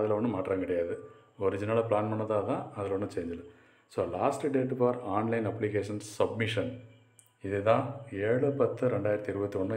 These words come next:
இருந்தது. இப்போ பதினெட்டு பத்து ரெண்டாயிரத்தி இருபத்தி ஒன்று. அதாவது இந்த பதினெட்டு பத்து முன்னாடி என்ன இருந்துச்சுன்னா, அடுத்த லைன் பாருங்க,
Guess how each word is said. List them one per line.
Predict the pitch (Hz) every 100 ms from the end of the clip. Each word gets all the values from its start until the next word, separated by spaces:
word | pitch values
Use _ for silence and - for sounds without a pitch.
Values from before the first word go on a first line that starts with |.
| 90
இருந்தது. | 98 98 85 87 135 - - - _ _ _ _ _ _ -
இப்போ | 101 127 131 - -
பதினெட்டு | 95 113 135 131 139
பத்து | 113 - 117
ரெண்டாயிரத்தி | 98 104 101 98
இருபத்தி | 95 95 90
ஒன்று. | 82 82 - - _ _ _ _ _ 101
அதாவது | 107 123
இந்த | 98 101
பதினெட்டு | 117 143 135 147 -
பத்து | 117 - 135 151 - - - - _ -
முன்னாடி | 113 131 131 127
என்ன | 127
இருந்துச்சுன்னா, | 117 113 117 135 156 - 107
அடுத்த | - 123 110 101
லைன் | 98 92
பாருங்க, | 90 85